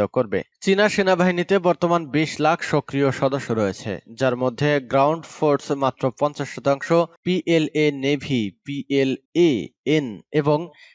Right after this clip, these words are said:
মেরিন কর্পস প্রায় বারো দশমিক পাঁচ শতাংশ। পিএলএ এয়ার ফোর্স বিশ শতাংশের কাছাকাছি, পিএলএ রকেট ফোর্স ছয় শতাংশ, পিএলএ স্ট্র্যাটেজিক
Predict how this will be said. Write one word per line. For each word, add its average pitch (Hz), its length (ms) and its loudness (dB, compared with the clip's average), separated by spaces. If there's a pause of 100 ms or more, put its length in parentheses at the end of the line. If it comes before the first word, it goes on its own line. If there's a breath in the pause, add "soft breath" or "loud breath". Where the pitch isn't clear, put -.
মেরিন 165 440 2
কর্পস 151 380 2 (120)
প্রায় 139 280 2 (380)
বারো 135 300 4 (100)
দশমিক 127 480 -2 (100)
পাঁচ 127 200 0
শতাংশ। 104 440 -4 (340)
পিএলএ 180 720 0
এয়ার 147 280 2
ফোর্স 156 360 0 (240)
বিশ 147 260 0
শতাংশের 147 580 0
কাছাকাছি, 151 540 -2 (160)
পিএলএ 165 580 0 (100)
রকেট 139 380 0
ফোর্স 120 340 -2 (360)
ছয় 151 220 2
শতাংশ, 117 380 -4 (180)
পিএলএ 139 640 0 (340)
স্ট্র্যাটেজিক 185 580 2